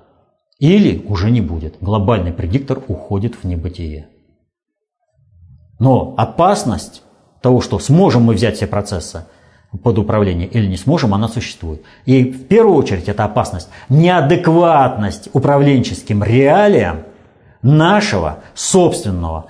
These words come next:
государственного чиновничьего аппарата. Его нужно весь учить. Потому что часто он, э, злонамерен не потому, что он хочет гибели России как таковой. Вот.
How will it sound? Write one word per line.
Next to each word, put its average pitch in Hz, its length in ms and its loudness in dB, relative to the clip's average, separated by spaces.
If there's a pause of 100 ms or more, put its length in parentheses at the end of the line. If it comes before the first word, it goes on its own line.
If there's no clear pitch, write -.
(120)
государственного 131 880 0
чиновничьего 120 800 2
аппарата. 107 440 -2
Его 127 200 2
нужно 131 300 2 (180)
весь 156 400 2
учить. 135 800 0 (1200)
Потому 147 260 2
что 143 300 0
часто 196 600 0 (260)
он, 156 340 2 (220)
э, 120 800 4
злонамерен 139 800 4
не 247 180 4
потому, 147 680 0 (680)
что 139 520 2
он 135 500 0
хочет 127 420 -2
гибели 110 360 2
России 107 500 -2
как - 200 -8
таковой. 95 580 -4 (720)
Вот. 87 400 -6